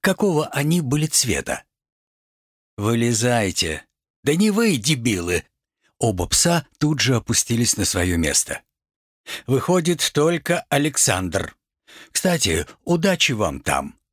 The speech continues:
Как соскучитесь, вызывайте такси». «А разве вы не будете меня ждать?» Я встретил ее взгляд, понял, что ляпнул глупость,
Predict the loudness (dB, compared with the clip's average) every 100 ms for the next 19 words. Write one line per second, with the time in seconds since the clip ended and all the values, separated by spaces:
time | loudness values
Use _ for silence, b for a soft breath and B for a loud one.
0 | _ _ -12 B 0 2 2 0 0 0
1 | 0 0 0 0 0 2 2 2 0 -2
2 | -4 -2 0 -2 -6 _ _ _ _ _
3 | _ _ _ _ -8 -4 -2 -4 -6 -6
4 | -2 -2 -2 -2 0 0 0 0 -2 -2
5 | 0 -2 0 0 0 0 -2 -2 -4 B
6 | B B _ -10 -6 -6 -4 -4 -2 -6
7 | -2 -2 -2 -2 -2 0 0 -4 -2 0
8 | 0 0 0 0 0 0 -2 0 0 0
9 | 0 0 -2 -4